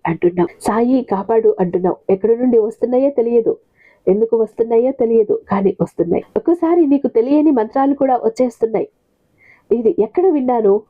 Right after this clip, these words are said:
అని ఆలోచిస్తున్నావు, గుర్తుకు రావటం లేదు, కానీ నోట్లో వస్తోంది, మనసు పిలుస్తోంది.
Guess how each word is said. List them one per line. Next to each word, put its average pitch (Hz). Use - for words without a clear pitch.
అని 190
ఆలోచిస్తున్నావు, 185
గుర్తుకు 330
రావటం 202
లేదు, 165
కానీ 247
నోట్లో 240
వస్తోంది, 170
మనసు 311
పిలుస్తోంది. 185